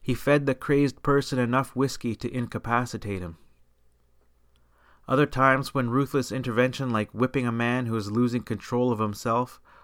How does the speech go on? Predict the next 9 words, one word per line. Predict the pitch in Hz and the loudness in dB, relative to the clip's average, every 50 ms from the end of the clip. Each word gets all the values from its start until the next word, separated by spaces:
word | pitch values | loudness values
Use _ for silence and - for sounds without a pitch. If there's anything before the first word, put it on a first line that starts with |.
| _ _ | _ _
or | - 120 110 | 0 0 0
chemical | - - - 147 147 143 143 139 - 139 131 131 | 0 2 4 4 6 6 4 0 0 0 0 0
incapacitation | - 127 135 143 135 - 131 - 131 127 127 127 127 127 - 123 123 127 127 - - 127 | 0 -2 -4 -4 -4 -4 -6 -2 -2 -2 -2 -2 -4 -6 -2 -2 0 0 -2 -2 -4 -2
is | 123 110 98 | -2 -2 -2
unavailable, | - 120 127 131 120 120 123 131 127 117 101 98 98 98 95 - _ _ _ _ _ - - - - _ _ | 0 0 2 2 4 4 6 6 6 4 2 0 -2 -2 -4 -8 _ _ _ _ _ -20 -20 -20 -20 _ _
the | - 117 | -8 -8
family | - - - 131 135 143 151 151 151 151 147 | -6 -2 0 2 2 2 2 0 0 -2 -2
or | - - 135 127 | -2 -2 -2 -2
community | - - 127 135 143 143 135 123 117 110 107 | -2 -2 -2 -2 0 -2 -2 -2 -2 -4 -4